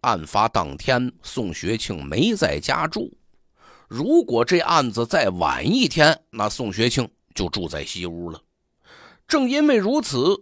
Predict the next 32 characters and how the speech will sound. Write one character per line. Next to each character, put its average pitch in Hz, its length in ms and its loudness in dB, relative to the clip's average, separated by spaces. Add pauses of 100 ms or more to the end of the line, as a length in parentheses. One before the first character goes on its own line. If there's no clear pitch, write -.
宋 147 320 -8
学 139 200 0
庆 90 360 -2
才 101 220 -2
躲 69 320 -4
过 101 140 -2
一 82 180 -6
劫。 113 380 -6 (480)
警 107 260 -4
方 143 240 2
呢， 120 160 0 (420)
就 92 200 -2
针 120 260 2
对 92 160 -2
宋 90 300 -8
学 98 200 -8
庆 95 220 -8
的 73 100 -10
社 85 220 -6
会 76 160 -12
关 101 260 -2
系 67 400 -8
展 - 220 -6
开 - 180 -8
调 64 240 -10
查。 - 240 -12 (840)
宋 - 260 -6
学 190 200 2
庆 160 200 -4
生 247 320 -2
意 76 220 -4
上 64 180 -8